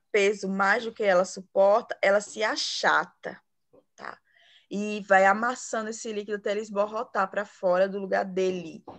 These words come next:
E isso é muito negativo pra sua saúde. As dores são horríveis,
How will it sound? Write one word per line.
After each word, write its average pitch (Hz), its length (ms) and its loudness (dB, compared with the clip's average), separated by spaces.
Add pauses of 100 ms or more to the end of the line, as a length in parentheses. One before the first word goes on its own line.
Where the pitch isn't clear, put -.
(160)
E 208 300 -6
isso 214 180 -8
é 220 60 -4
muito 214 480 -8
negativo 214 500 -6
pra 202 140 -4
sua 196 160 -8
saúde. 196 480 -4
As 208 220 -2
dores 190 340 -4
são 190 180 -6
horríveis, 214 880 -4